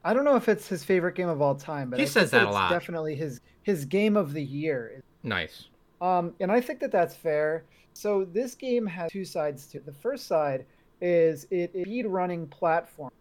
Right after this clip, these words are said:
Speaker 1: um, where you are killing, like, you, you essentially, like, have this deck of cards, and the cards represent a weapon, but each weapon also comes with a traversal. So you'll have a rocket launcher,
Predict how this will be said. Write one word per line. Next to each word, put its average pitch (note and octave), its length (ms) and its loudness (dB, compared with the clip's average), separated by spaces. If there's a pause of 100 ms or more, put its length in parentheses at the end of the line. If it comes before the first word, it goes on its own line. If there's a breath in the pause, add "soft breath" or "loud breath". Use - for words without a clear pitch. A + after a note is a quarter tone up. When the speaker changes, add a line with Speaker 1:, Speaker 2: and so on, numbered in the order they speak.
(140)
Speaker 1:
um, D#3 520 0
where E3+ 180 0
you F3+ 280 0
are D3+ 300 4
killing, A3 520 0 (340)
like, F3+ 260 -2
you, G#3 300 -4
you G#3+ 240 0
essentially, A3 540 4
like, F#3+ 240 2
have F3+ 280 -2
this E3 220 -4
deck F3+ 400 -2
of D3+ 200 -6
cards, E3+ 580 -2
and D3+ 120 -16
the D#3 60 -16
cards F3+ 460 -6
represent D#3+ 500 -6
a D3 60 -16 (100)
weapon, E3 380 -2 (160)
but F3 160 -4
each G#3 280 0
weapon F3 460 2
also E3+ 460 -2
comes D#3 500 -8
with D3 180 -10
a C#3+ 220 -2
traversal. D#3+ 720 -4 (220)
So G3 80 -4
you'll F3 280 2
have E3+ 200 -2
a F3 80 4
rocket G3 460 2
launcher, D3+ 160 -8